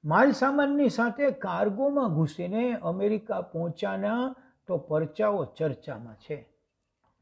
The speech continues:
પણ અમેરિકામાં એકવાર ઘૂસે એટલે પરસેવો પાડે. દેશમાં ક્યારેય ન કર્યું હોય તેવું ને તેટલું કરે ને પોતાના પંદર,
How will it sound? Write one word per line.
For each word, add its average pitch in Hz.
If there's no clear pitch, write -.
પણ 165
અમેરિકામાં 208
એકવાર 208
ઘૂસે 156
એટલે 175
પરસેવો 151
પાડે. 120
દેશમાં 190
ક્યારેય 190
ન 175
કર્યું 185
હોય 170
તેવું 208
ને 196
તેટલું 170
કરે 208
ને 170
પોતાના 185
પંદર, 202